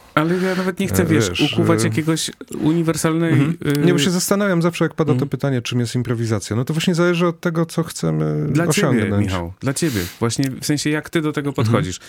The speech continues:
Speaker 1: Praktykujesz ją ile? Dwadzieścia lat? Spokojnie. I,
Speaker 2: Mhm.
Speaker 1: i
Speaker 2: No z-, kurczę, czekaj, dwadzieścia.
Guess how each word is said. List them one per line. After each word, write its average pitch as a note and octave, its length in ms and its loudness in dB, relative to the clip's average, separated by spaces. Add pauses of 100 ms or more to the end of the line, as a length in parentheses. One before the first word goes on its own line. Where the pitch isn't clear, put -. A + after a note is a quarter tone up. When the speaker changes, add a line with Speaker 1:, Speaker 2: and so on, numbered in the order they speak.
(260)
Speaker 1:
Praktykujesz C3 640 -2
ją A2+ 140 2
ile? F2 280 -2
Dwadzieścia F#2 520 -4
lat? E3 180 -2
Spokojnie. G2+ 560 -2
I, G#2 180 -6
Speaker 2:
Mhm. A2+ 380 -2 (460)
Speaker 1:
i - 140 -12 (400)
Speaker 2:
No B2 220 0
z-, - 300 -8
kurczę, A2 380 -10 (500)
czekaj, G2 300 -18
dwadzieścia. G2 580 -18